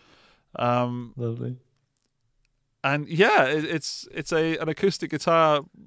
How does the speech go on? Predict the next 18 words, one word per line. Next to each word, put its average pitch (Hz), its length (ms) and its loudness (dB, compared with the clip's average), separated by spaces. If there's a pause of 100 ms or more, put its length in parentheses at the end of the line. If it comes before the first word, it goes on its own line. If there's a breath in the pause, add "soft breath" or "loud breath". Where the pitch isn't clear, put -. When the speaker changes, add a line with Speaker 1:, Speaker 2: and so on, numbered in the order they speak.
(320)
Speaker 1:
builder, 120 500 0 (320)
uh, 117 60 -6
predominantly, 113 680 -6
making 143 520 -6
a 143 80 -6
Superstrat 139 800 -4 (600 soft breath)
that 139 120 0
looks 143 240 4
Speaker 2:
Yeah. 175 100 4
Speaker 1:
like 175 100 2
that. 294 240 0 (2250)
Speaker 2:
I 135 120 6
completely 120 460 2
fell 117 240 4
for 107 280 4
it. 101 200 2
I 117 80 0
mean, 113 320 6